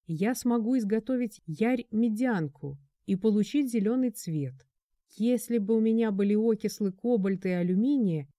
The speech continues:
я получила бы кобальтовую синь.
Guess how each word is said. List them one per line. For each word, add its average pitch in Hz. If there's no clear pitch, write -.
я 185
получила 220
бы 165
кобальтовую 254
синь. 165